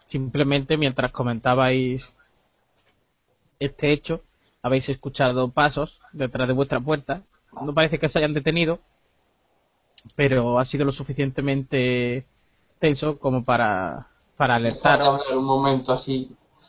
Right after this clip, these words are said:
Speaker 2: y dejar un silencio incómodo, en plan, ¿nos han escuchado o no?
Speaker 1: Efectivamente. Bueno, de todas formas, lo dicho, eh, los pasos que habéis escuchado pasaban por el pasillo, no parece que se haya detenido en ningún momento, pero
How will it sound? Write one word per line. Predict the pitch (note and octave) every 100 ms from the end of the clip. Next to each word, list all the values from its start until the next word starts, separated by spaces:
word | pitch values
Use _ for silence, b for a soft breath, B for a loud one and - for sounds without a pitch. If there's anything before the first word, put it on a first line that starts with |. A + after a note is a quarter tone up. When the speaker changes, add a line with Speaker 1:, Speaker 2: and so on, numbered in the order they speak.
| b b b b b b _
Speaker 2:
y | C#3
dejar | C3+ C#3 C#3
un | C#3+
silencio | C#3+ C#3+ D3 C#3
incómodo, | C#3 C3 C#3 B2+ B2+
en | C3
plan, | C3 B2+ C3
¿nos | C3+ D#3+
han | D#3+
escuchado | - - D3 C#3 C3 A#2+ A2
o | G#2+
no? | G2+ - _ _ _
Speaker 1:
Efectivamente. | B2 C3+ C#3 - C#3+ B2+ A2+ - B2 - _ _ _ _ _ _ _ _ _ _ _ _ _ _
Bueno, | - C3 B2 A2 - _
de | -
todas | C3+ B2+
formas, | C3+ C3+ D#3 B2 -
lo | A2+ B2
dicho, | C3 B2+ A2 -
eh, | - A2+
los | A2
pasos | - B2+ -
que | C3
habéis | B2+
escuchado | - C3 C3 C3+ C3
pasaban | B2+ C3 C3
por | -
el | C3
pasillo, | C3 B2+ C3+ C3+
no |
parece | B2+ B2+ C3
que | B2+
se | -
haya | B2+ A#2+
detenido | A#2+ B2+ B2+
en |
ningún | B2 B2 C3
momento, | C3 C3+ C3+ E3 D#3 b b b b -
pero | D3+ C#3+ C3